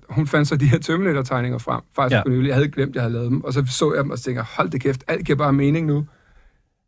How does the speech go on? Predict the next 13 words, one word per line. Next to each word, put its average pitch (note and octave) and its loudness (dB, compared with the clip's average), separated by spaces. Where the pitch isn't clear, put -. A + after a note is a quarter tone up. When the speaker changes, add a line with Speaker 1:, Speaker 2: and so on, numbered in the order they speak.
Speaker 1:
Lille, D3 2
lille D3 0
mig C#3+ 0
bare C3 -2
har C3+ -4
tegnet C3 -2
de C3+ 0
her, C3 0
øh, B2 -4
de B2+ -4
her B2 0
tegninger B2+ 0
af A2 -2